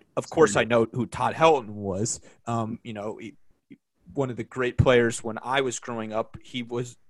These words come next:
dominant. And you wanna talk about dominance, that, that he epitomized dominance, you know what I mean? Um, but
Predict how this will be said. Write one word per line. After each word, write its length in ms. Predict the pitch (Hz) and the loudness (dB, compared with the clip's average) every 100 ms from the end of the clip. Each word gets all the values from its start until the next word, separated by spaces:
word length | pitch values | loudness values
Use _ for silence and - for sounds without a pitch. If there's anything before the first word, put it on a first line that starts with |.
| - | -2
dominant. 480 | 135 131 113 92 - 131 | 2 2 0 -10 -12 -8
And 100 | 123 | -6
you 80 | 131 | 0
wanna 200 | 151 170 | 0 2
talk 240 | 175 156 | 2 2
about 320 | 151 113 113 | 2 0 0
dominance, 680 | 139 151 151 104 107 113 - - - - - _ - - - | 2 4 2 -2 -8 -8 -8 -10 -20 -20 -20 _ -20 -18 0
that, 300 | 151 - - | 0 0 0
that 200 | 147 - | 0 0
he 280 | - 175 - | -2 -2 0
epitomized 960 | 139 - 202 202 180 127 92 90 - | -2 0 2 4 4 2 -4 -10 -12
dominance, 640 | 104 95 87 92 92 - - | -10 -10 -12 -18 -16 -16 -12
you 100 | 120 | -8
know 80 | |
what 100 | 113 107 | -6 -6
I 40 | |
mean? 220 | 113 135 - - - - | -6 -8 -10 -20 -12 -4
Um, 340 | 113 107 - - | -4 -4 -10 -4
but 240 | 139 123 | 2 2